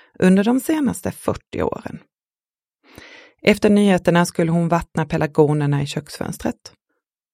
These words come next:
om det fanns några kvar. För bara några veckor sedan hade ungarna smashat sönder den med sin förbaskade basketfotboll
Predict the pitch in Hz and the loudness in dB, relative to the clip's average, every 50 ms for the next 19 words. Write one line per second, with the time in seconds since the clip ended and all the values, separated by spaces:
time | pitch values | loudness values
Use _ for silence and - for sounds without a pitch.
0 | _ _ - 175 175 165 147 - - - 143 - 160 165 147 - - - - - | _ _ 0 2 2 0 0 -2 -4 -4 -4 -6 -6 -6 -8 -4 -2 -2 -2 -2
1 | - - _ _ _ _ _ _ _ _ _ _ _ _ _ _ _ _ _ _ | -4 -10 _ _ _ _ _ _ _ _ _ _ _ _ _ _ _ _ _ _
2 | _ _ - 190 175 185 175 160 160 160 156 160 165 165 202 196 - - 175 180 | _ _ -2 0 4 4 4 4 4 2 2 2 2 0 0 -2 -2 -4 -6 -4
3 | - - 180 - - - - - - 175 165 170 165 165 165 156 147 143 147 143 | -2 0 -2 -2 -2 -8 -10 -4 -2 0 2 2 2 0 0 -2 -2 -4 -4 -4
4 | 147 - - - - 170 170 175 175 - - - - - - - - - - - | -6 -8 -6 -4 -2 -2 -2 -2 -4 -8 -10 -8 -6 -6 -6 -6 -8 -8 -2 -2
5 | 208 165 - 147 - - - - - - - - - 165 147 - 165 156 151 - | 0 0 0 -2 -6 -4 -4 -4 -6 -6 -8 -8 -6 -6 -4 -4 -4 -4 -4 -4
6 | - 165 143 - - - - - - - - - 180 156 156 156 143 165 160 170 | -6 -6 -6 -4 -4 -6 -6 -6 -8 -12 -6 -4 -4 -2 -2 -2 0 0 0 0
7 | 175 - - - - - - - 156 147 147 - - 147 135 - - | 0 -4 -8 -12 -12 -8 -4 -4 -4 -2 -4 -6 -6 -6 -4 -4 -6